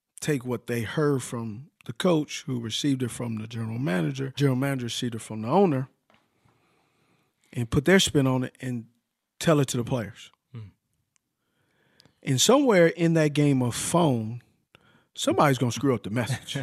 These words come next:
Speaker 2: <laughs>
Speaker 1: And then if you have all the other human elements of it,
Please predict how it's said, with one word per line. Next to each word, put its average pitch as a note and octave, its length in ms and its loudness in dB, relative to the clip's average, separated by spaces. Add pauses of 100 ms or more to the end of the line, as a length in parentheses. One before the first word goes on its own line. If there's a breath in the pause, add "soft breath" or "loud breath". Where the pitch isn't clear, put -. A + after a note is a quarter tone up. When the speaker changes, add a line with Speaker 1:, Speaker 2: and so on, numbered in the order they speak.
Speaker 2:
<laughs> - 40 -20 (1600 soft breath)
Speaker 1:
And D#3+ 120 6
then F#3+ 100 8
if F#3 160 6
you F#3 140 6
have D3 560 0 (520)
all D3+ 180 4
the C3+ 140 0 (120)
other A3 340 4 (880)
human D#3+ 380 2
elements B2+ 440 -4
of C3 220 -4
it, D3+ 80 -12